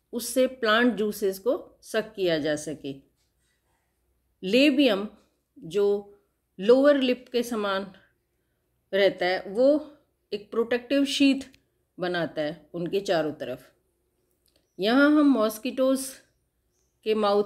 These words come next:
पार्ट देख रहे हैं जिसमें सिक्स स्टाइलेट्स होते हैं।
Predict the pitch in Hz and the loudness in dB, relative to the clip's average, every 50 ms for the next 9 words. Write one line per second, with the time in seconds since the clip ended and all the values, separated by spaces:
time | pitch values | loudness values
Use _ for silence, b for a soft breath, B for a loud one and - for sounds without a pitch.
0 | - - - 202 196 196 185 180 180 180 175 175 196 202 214 208 196 202 202 - | -2 -4 -2 0 0 0 -2 -2 -2 -2 -2 -2 -4 -4 -4 -4 -4 -6 -6 -6
1 | 214 208 214 233 240 - _ _ _ _ _ _ _ _ _ _ - - 277 277 | -6 -6 -6 -6 -8 -12 _ _ _ _ _ _ _ _ _ _ -2 0 0 0
2 | 277 - - - - - _ _ _ - - - - 214 196 196 190 196 190 185 | 0 -2 -10 -12 -14 -18 _ _ _ -18 -18 -8 -6 -2 0 0 2 2 0 0
3 | 180 180 - - 165 - - 185 190 240 269 - | -2 -2 -4 -6 -6 -6 -6 -8 -8 -8 -8 -14